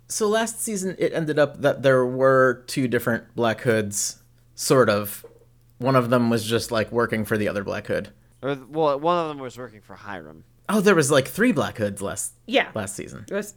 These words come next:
Speaker 2: Well,
Speaker 3: Hal was
Speaker 1: 'Cause,
Speaker 3: the
Speaker 1: like,
Speaker 3: real one,
Speaker 1: the,
Speaker 3: then there
Speaker 1: the creepy
Speaker 3: were
Speaker 1: janitor
Speaker 3: Yeah.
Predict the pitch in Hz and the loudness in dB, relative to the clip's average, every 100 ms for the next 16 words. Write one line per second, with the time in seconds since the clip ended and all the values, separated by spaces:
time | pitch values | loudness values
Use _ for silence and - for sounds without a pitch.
0 | - 139 180 175 156 302 359 370 180 156 | -10 0 4 4 6 6 6 6 6 8
1 | 175 277 262 165 - - 220 214 208 190 | 8 8 10 10 10 6 8 8 8 6
2 | 165 165 151 135 127 117 98 85 | 8 6 8 8 8 6 -2 -6